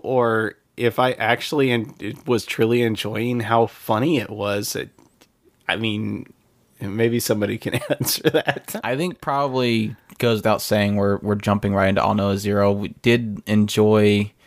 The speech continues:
Speaker 2: I'm okay with how they answered the questions that they left off with season one. Um, I still hate Slane. I,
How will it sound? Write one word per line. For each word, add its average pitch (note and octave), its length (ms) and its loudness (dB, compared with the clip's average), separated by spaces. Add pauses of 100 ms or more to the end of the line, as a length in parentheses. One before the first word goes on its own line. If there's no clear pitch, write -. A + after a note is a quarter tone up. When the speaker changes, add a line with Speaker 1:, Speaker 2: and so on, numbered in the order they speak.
(920)
Speaker 2:
I'm D#3 340 4
okay C3+ 720 2
with C#3+ 300 2 (600)
how B2 500 2
they C3+ 180 4
answered B2+ 380 0
the B2 80 2
questions B2 480 -2
that - 60 -12
they A2+ 120 2
left A2 380 0
off A#2 240 4
with A#2 100 2
season A2+ 440 0
one. A#2+ 440 2 (280)
Um, G#2 640 0 (540)
I G#2+ 280 0
still - 720 -2
hate A2 300 0
Slane. C3+ 600 0
I, G#2 220 0